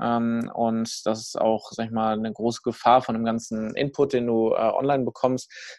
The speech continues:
Äh, auch das, was ich dir jetzt sage, es kann für dich komplett, ähm, also was das, es kann komplett falsch sein, aber es kann, äh, nicht auf dich zutreffen. Ähm, deswegen das, was ich gemacht hab, ist, ähm, ich hab damals vollen Fokus auf Instagram gesetzt, ähm, hab, äh, alles andere achtzig zwanzig gemacht,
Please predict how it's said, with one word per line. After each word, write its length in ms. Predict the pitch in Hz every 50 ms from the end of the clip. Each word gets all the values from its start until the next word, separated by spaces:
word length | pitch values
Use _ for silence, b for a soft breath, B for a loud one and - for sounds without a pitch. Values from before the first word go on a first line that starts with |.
| B
Äh, 220 | _ - 113 117 113
auch 160 | 110 123 117
das, 180 | - 123 113 120
was 140 | 113 110
ich 140 | - 127 -
dir 120 | - 135 131
jetzt 160 | 127 127 -
sage, 220 | 127 120 123 120
es 120 | 120 113 -
kann 160 | - 123 120
für 140 | - - 127
dich 140 | 117 -
komplett, 420 | - 127 117 113 120 107 - - - -
ähm, 380 | 104 113 110 110 113 113 110 110 -
also 240 | 120 113 110 110 107
was 120 | 110 -
das, 140 | 120 110 - -
es 180 | - 113 - -
kann 140 | - 117
komplett 360 | 113 - 117 107 120 120 120 -
falsch 280 | - - 123 131 -
sein, 220 | - - 123 120 123
aber 160 | 113 110 110
es 120 | 107 -
kann, 280 | - - 127 127 127 123 - B B B B B B
äh, 160 | _ - 120 117
nicht 180 | 131 131 147
auf 80 | 131 -
dich 180 | - 131 -
zutreffen. 680 | - - - - - - 156 156 - - - 165 - - _ _
Ähm, 260 | - 117 113 113 117 117
deswegen 340 | 113 - - 123 120 117
das, 140 | 117 117 -
was 160 | 123 117 117 - -
ich 220 | - 139 - - B B B B B B B B B B B
gemacht 340 | - 117 139 165 - - -
hab, 200 | 170 160 156 -
ist, 340 | - - 139 135 139 - - 131
ähm, 440 | 127 127 127 123 123 120 117 - - _ _ _ _ _ _ _ _ _ _ _ _ _ _ _ _ _ _ _ -
ich 120 | 147 - 143
hab 120 | 123 -
damals 320 | 139 127 127 123 123 120
vollen 200 | - 143 135 131
Fokus 340 | 131 - 143 135 127 127 120
auf 120 | 123 113 123
Instagram 460 | 120 147 - 160 151 147 147 147 143
gesetzt, 500 | 139 127 139 143 143 143 - - - - -
ähm, 380 | 120 117 117 117 117 117 113 120
hab, 220 | 123 117 - - -
äh, 80 | -
alles 420 | 123 120 117 110 110 120 120 117 -
andere 360 | - 123 127 123 117 117 113
achtzig 280 | 110 - - - - -
zwanzig 380 | - 127 131 143 139 - -
gemacht, 420 | - 143 135 135 139 139 - -